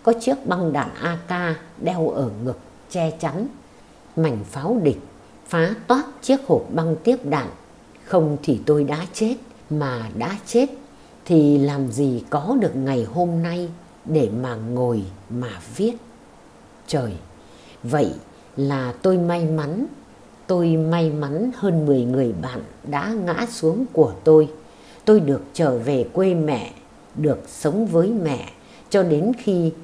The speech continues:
cụ thọ tròn một trăm tuổi. Năm một nghìn chín trăm tám mươi tư, tôi lấy vợ. Bà xã cũng là một cựu chiến binh. Chúng tôi có hai cô con gái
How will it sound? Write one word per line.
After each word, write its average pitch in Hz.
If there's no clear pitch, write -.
cụ 120
thọ 139
tròn 117
một 110
trăm 165
tuổi. 123
Năm 160
một 139
nghìn 120
chín 185
trăm 151
tám 143
mươi 214
tư, 165
tôi 160
lấy 170
vợ. 143
Bà 147
xã 208
cũng 226
là 175
một 120
cựu 147
chiến 202
binh. 175
Chúng 233
tôi 160
có 170
hai 170
cô 156
con 151
gái 151